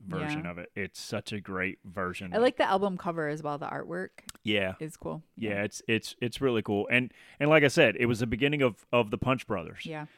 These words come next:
Speaker 1: The only reason why it wasn't Punch Brothers is because the guy who played fiddle in Punch Brothers wasn't available. He was, like, on another tour or something and could not record for this album.
Speaker 2: Mm.
Speaker 1: So,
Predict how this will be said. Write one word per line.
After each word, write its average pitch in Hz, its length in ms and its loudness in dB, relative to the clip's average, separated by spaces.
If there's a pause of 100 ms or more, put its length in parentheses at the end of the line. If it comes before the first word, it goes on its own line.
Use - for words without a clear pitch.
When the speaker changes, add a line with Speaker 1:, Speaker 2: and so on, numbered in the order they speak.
(140)
Speaker 1:
The 117 120 4
only 131 220 8
reason 120 340 4
why 113 300 8
it 110 200 0
wasn't 117 460 4
Punch 120 260 -2
Brothers 107 360 0
is 104 100 -6
because 107 380 -6
the 98 80 -8
guy 107 160 0
who 107 120 0
played 104 300 -2
fiddle 139 340 4
in 104 120 2
Punch 120 240 -2
Brothers 101 360 0
wasn't 110 480 0
available. 104 520 0
He 101 140 -2
was, 101 120 -4
like, 110 240 -4
on 107 140 -2
another 101 320 -2
tour 107 480 -4
or 90 40 -6
something 95 380 -6
and 98 160 -10
could 107 160 -6
not 104 240 -2
record 101 400 -6
for - 100 -14
this 92 200 -10
album. 95 380 0
Speaker 2:
Mm. 82 40 -8
Speaker 1:
So, 101 360 -2